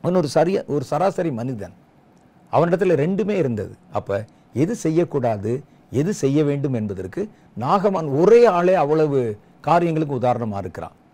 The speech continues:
செய்ய வேண்டியதை செய்யுங்கள், செய்யக்கூடாததை அப்புறப்படுத்துங்கள். அற்புதம்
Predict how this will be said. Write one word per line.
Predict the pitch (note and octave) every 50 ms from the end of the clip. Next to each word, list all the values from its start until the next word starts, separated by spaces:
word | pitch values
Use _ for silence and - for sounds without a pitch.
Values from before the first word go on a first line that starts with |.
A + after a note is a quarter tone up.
| _ _ _ _ _
செய்ய | - - C3+ C#3 D3+ D#3+
வேண்டியதை | C#3+ C#3 B2+ A2+ A2+ G#2+ G#2 G#2 -
செய்யுங்கள், | - A#2+ B2+ C#3 D#3 E3 E3 F#3+ - - _ _ _ _ _ _ -
செய்யக்கூடாததை | - C3+ C#3+ E3 E3 - - C#3+ C3 C3 B2 A#2 A2 G#2+ G#2 G#2 G2+ F#2
அப்புறப்படுத்துங்கள். | - - A2+ - E3 D#3 C#3 B2 C#3 C3 A#2+ - C#3 C3+ D3 F#3+ - - - - - _ _ _ _
அற்புதம் | - C3 D3 D3+ - - F#3+ E3+ E3+ D#3+ D#3+ D3+